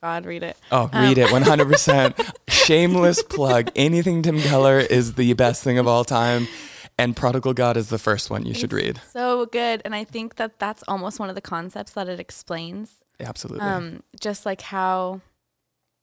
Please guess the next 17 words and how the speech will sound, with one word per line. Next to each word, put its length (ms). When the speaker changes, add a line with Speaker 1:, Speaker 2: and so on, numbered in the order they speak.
Speaker 1:
and, 340
and 120
I 80
struggle 280
with 120
it. 60
I'm 100
struggling 300
with 220
it 80
right 160
now, 300
even 280
just 360
to, 180
on 160
this 300